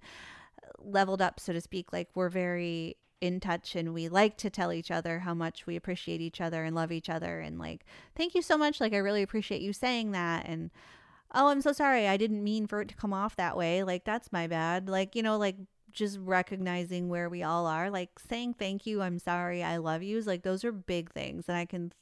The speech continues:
think, uh, it's harder for me now to remember, but I know there are times in the past where I'd be like, <sighs> Oh, I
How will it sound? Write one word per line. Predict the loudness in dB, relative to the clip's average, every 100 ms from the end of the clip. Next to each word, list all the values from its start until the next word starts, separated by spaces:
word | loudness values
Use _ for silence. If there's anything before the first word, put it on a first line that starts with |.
| _
think, | -2 -2 -4 -12 _ _ _ _
uh, | -20 -20 _
it's | -10 -6
harder | -2 -2
for | -2 -2
me |
now | -2 0 -2
to | -4
remember, | -2 -2 -2 -2
but | 0
I | 2
know | 2 2 2
there | 2 2
are | 0
times | -4 -2 -2 0
in | -2
the | -2
past | -2 -2 -4 -6
where | -6
I'd | -4
be |
like, | -6 -8 -12 -18 -18 -18
<sighs> | -20 -20 _ -2
Oh, | 0 -2 -4 -8 -14 -18 -20 -20 -20 -14 -10 -10 -12 _ -20 -16 -16 -16 -20 -20 -20 -20 -20 -10
I | -10